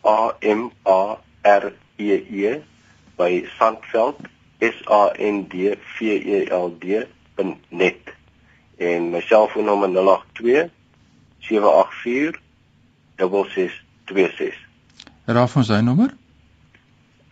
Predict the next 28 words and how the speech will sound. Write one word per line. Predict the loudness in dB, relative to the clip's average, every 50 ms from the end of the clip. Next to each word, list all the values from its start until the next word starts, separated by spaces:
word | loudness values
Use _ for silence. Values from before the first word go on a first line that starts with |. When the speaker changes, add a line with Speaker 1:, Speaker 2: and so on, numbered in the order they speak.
| -20 -8 -4
Speaker 1:
Sê, | -4 -4 -4 -6 -12 -16 -10 -4
sê | -2 -2 0
weer? | 2 0 0 -2 -4 -10 _ _ _ -6
Speaker 2:
Herhaal | -4 -2 2 2 0 0
vir | 0 0 0
ons | 0 0
daai | 0 0 0 2
nommer? | 2 2 2 2 2 2 -2 -8 _ _ -20 -20 -20 _ _ _ _ _ _
Speaker 1:
Nul | -14 -12 -6 2 4 4 4 4
agt | 2 0 0 -2 -8 _ _
twee, | -10 -2 0 2 2 2 0 -2 -6 -12 _ _ _ _ _ _ _ _ _ _ _ _ _ _ _ -20 -20 -20 -8 2
sewe | 2 4 4 6 4 4 4
agt | 4 2 0 -6 -8
vier, | -6 -4 -2 -2 -2 -4 -6 -10 -18 _ _ _ _ _ _ _ _ _ _ _
dubbel | -4 -2 0 0 0 0 0 0
ses | 0 0 0 -2 -6 -12 _
twee | -6 -2 -2 -2 -2 -4
ses. | -10 -14 -14 -16 -18 -20 _ _ _ -20 -20 -20 -8 0
Speaker 2:
Nou | 2 4 4
ja, | 4 2
dis | 2 2 2
die | 2 2
kontakbesonderhede | 2 4 4 4 2 2 2 0 2 4 4 4 6 6 4 4 4 2 2 -2 -6 -6 -2
van | 0 0 0 0 -2 -4 -4
André | 0 0 2 2 2 0 0 -2 -4 -6
Marie | -6 -6 -4 -4 -2 0 2 2 2 2
van | 0 -2 0 0
Hopefield. | 0 0 -2 -2 0 2 2 2 0